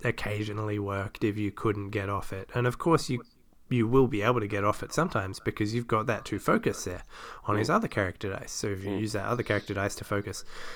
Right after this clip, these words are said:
Speaker 1: the second one that was on the special to the three, then that's great. But, like, you end up with no cards in your hand and you've got one special sitting out there, you use it. But for twenty points, I do not want that risk.
Speaker 2: No,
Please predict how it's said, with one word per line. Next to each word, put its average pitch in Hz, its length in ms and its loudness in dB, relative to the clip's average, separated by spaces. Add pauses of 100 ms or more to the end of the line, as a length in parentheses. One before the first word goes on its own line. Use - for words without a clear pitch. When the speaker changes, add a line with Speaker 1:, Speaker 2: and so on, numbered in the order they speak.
(140)
Speaker 1:
the - 100 -2
second 113 380 2
one 98 160 0
that 101 100 -8
was 117 220 4
on 101 120 2
the 98 60 -4
special 101 360 -2
to 101 160 -4
the 104 60 -10
three, 135 340 4
then 104 160 -4
that's 92 180 -8
great. 131 340 6
But, 110 140 -2
like, 107 220 0 (1120)
you 120 220 0
end 135 200 6
up 123 180 6
with 104 100 6
no 123 160 6
cards 117 320 4
in 110 80 -2
your 107 100 2
hand 107 300 2
and 101 100 0
you've 101 120 -2
got 101 160 -4
one 117 200 4
special 110 380 0
sitting 107 280 -2
out 101 140 -2
there, 98 380 0
you 107 140 -2
use 123 340 0
it. 120 300 2
But 123 140 2
for - 140 0
twenty 180 460 2
points, 107 520 2
I 110 120 0
do 101 200 -2
not 110 360 0
want 104 280 -4
that 98 260 -4
risk. - 480 -8 (260)
Speaker 2:
No, 80 360 0